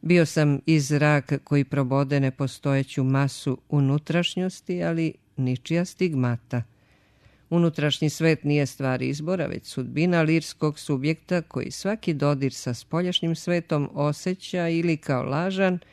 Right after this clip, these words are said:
ili kao neuspešan. U pesmi Crvena pirana lirski subjekat nalazi se u svojoj unutrašnjosti,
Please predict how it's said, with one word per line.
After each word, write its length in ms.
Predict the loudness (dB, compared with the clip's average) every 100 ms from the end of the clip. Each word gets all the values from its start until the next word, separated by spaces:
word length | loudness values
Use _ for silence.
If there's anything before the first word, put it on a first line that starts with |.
| _ _ 4
ili 240 | 6 6
kao 260 | 2 0 0
neuspešan. 840 | -2 -6 -12 -14 -8 -4 -2 -2 -4 _ _ _ _ _ -20 _ _ _ _ _ _ _ _ _ _ -8
U 80 |
pesmi 380 | 2 2 4 2
Crvena 460 | 2 0 2 2 2
pirana 520 | 0 0 2 2 2
lirski 440 | 2 2 0 -4
subjekat 580 | -2 -2 0 -2 -2 -4 -2
nalazi 440 | -2 0 0 -2
se 160 | -2 -4
u 60 |
svojoj 380 | -2 0 2 2 2
unutrašnjosti, 1040 | 0 0 -2 -4 -4 -4 -8 -10 -12 -12